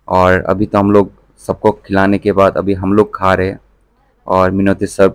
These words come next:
कर रही है, जो vlog में देख सकते हैं आप लोग। और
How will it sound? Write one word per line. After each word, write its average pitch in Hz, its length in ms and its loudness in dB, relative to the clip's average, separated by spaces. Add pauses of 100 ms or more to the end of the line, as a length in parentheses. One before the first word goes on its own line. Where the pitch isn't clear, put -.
कर 95 100 0
रही 95 180 -4
है, 135 160 -6 (120)
जो 92 440 -4 (100)
vlog 95 280 2
में 98 140 -2
देख 98 200 -2
सकते 95 320 -6
हैं 95 80 0
आप 92 140 -4
लोग। 120 160 -4 (920)
और 92 400 -4